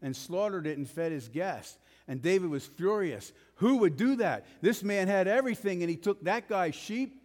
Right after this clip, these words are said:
And Nathan the prophet looked at David and said, "You're the man. You're the man." You had everything. Anything you would have asked me, I would have given you, and you had to take Uriah's wife and then have Uriah killed.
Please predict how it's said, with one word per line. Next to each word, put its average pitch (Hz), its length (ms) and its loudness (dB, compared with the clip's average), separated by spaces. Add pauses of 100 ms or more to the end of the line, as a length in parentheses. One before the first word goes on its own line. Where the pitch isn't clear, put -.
(500)
And 131 140 -4
Nathan 180 280 2
the 160 80 -2
prophet 160 420 -2
looked 190 240 -2
at - 140 -8
David 185 340 0
and 147 100 -4
said, 139 260 -6 (380)
"You're 139 240 0
the 127 100 -4
man. 120 400 -8 (1500)
You're 135 200 -2
the 117 80 -4
man." 127 280 -8 (1080)
You 160 180 -2
had 156 260 0 (120)
everything. 170 560 -2 (260)
Anything 233 440 -2
you 208 120 -4
would 202 100 0
have 175 160 -2
asked 196 240 -4
me, 175 140 -4
I 165 80 0
would 165 100 -4
have 131 140 -10
given 180 260 0
you, 143 260 -2 (280)
and 127 180 -4
you 180 140 -4
had 165 180 -4
to 139 80 -6
take 135 440 -8 (180)
Uriah's 127 600 -8
wife 117 500 -14 (640)
and 123 80 -12
then 123 100 -8
have 123 160 -8
Uriah 117 380 -8
killed. 120 440 -16